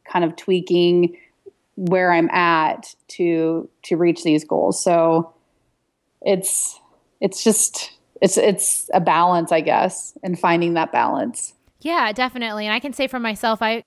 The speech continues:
Speaker 2: kind of naturally, after surrendering, I didn't know what the outcome would be from eating intuitively. I will say that I naturally did end up floating to where that doctor's mark had been without trying, even though for so many years I had struggled to get down to that weight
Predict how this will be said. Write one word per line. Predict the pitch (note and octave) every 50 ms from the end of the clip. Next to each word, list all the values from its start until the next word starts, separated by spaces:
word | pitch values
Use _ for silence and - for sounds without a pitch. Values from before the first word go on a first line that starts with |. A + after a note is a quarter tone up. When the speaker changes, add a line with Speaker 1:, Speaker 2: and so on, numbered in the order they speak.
| _
Speaker 2:
kind | - - D#4+ F#4 G4
of | E4 G#3+ G3+
naturally, | A3 G#3+ A3 A#3 C#4 C#4 - C4+ A3+ G#3+
after | F#3+ G3+ F#3+ A#3 G#3+
surrendering, | - A3+ A3 A3+ A#3 A#3+ A3+ A3+ G#3+ G3 F#3+ D#3
I | G3 G3+
didn't | A3 G#3 G#3+
know | G#3+
what | G3+ G3+ -
the | G3+ F3+
outcome | F3+ G3 G3 - G3+ F#3 F#3
would | F#3 E3
be | E3+ F3 F3+ G#3
from | G3+ - F#3+ -
eating | G3 F#3 F#3+ F#3
intuitively. | F3 F3+ F#3 - F#3+ F#3+ G3 G3 G3+ A3 A3+ G#3+ - - - - - _ _ -
I | G3+ G#3
will | F#3+ G#3+ A3+ B3+ C#4+ C4
say | - - - A3+ G#3+ G3+ F3+ E3+
that | E3 F#3
I | F#3+ G3
naturally | G3+ A#3 C4 D#4 - - C#4+ B3 A#3 G3+
did | - G#3+ G#3+ G#3 F#3+ F#3 - -
end | G3 G3+ F#3+ G3+
up | G3 F3+ - -
floating | - - - A3 G#3+ G#3+ A3 G#3+ G#3 G3 F#3+ F#3+ F3 - -
to | - - G#3+
where | F3 F#3+ F3+ F3 F3+ F3+ F3+ F3+ F#3
that | F#3 - F3 - -
doctor's | - E3+ E3 - - G3+ G3 F3+ F3 E3+ F3 - - - -
mark | - G3 F3+ E3+ E3+ F#3 F#3
had | - - F#3 D#3+ E3
been | - E3 D3+ D#3 E3 G3 A#3 - - - - - -
without | F#3+ G#3 - - F3+ F#3+ F#3 - -
trying, | - A#3 A3 G#3 F3+ D#3+
even | - - A3 G#3+
though | G#3+ G3 F#3 D3 F#3
for | - - F#3+
so | - - B3 A3+
many | G#3+ G3 F3+
years | F#3 F3+ E3+
I | F#3
had | D#3+ D#3+ E3
struggled | - - C4 C#4 A#3 G#3 F3 E3
to | - F3+
get | - D#3+ - - -
down | - F3 D#3 D3+ E3+
to | -
that | F3 F3 A#2 F2+
weight | C#3 E3 C3+ -